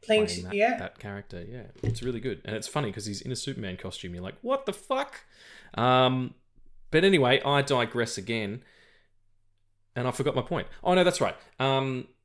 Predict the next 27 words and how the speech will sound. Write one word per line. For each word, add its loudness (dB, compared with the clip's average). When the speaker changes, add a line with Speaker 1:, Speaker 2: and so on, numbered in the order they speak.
Speaker 2:
you -2
know, 2
Superman 0
i-, -4
i-, -6
in 0
whatever 2
form, 2
like, 0
for 0
me, 4
it's -2
comics. -4
Like, -4
I, 2
I'm, 0
I, -2
I -6
know -4
him -6
from -8
comics. -8
I've -2
got 0
a -4
bunch -4
of -4